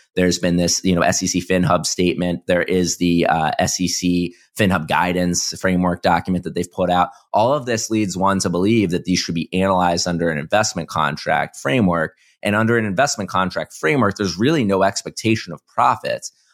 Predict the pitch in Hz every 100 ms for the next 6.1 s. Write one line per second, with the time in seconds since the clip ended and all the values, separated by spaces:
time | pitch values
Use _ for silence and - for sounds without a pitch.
0 | - 87 85 85 98 95 92 95 - 92
1 | 87 92 80 - - 104 85 76 80 87
2 | 104 92 73 60 55 - _ - 98 -
3 | 107 101 113 139 123 107 101 95 92 95
4 | 92 87 85 _ _ - 110 113 131 117
5 | 107 - 98 92 82 92 85 82 80 76